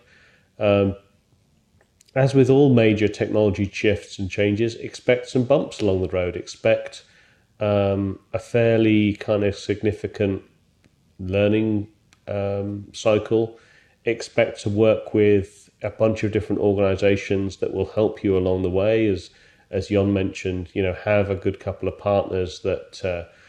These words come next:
that you trust and that can steer you in the right direction so you don't fall down every single kind of pothole <laughs> along the way. Um, you know, learn from people that have, that have done a similar journey to you before.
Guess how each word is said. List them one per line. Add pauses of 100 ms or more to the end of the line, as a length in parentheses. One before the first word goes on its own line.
(220)
that
you
trust
and
that
can
steer
you
in
the
right
direction
so
you
don't
fall
down (440)
every
single
kind
of
pothole
<laughs>
along
the
way. (440)
Um,
you
know,
learn
from
people
that
have, (260)
that
have
done
a
similar
journey
to
you
before.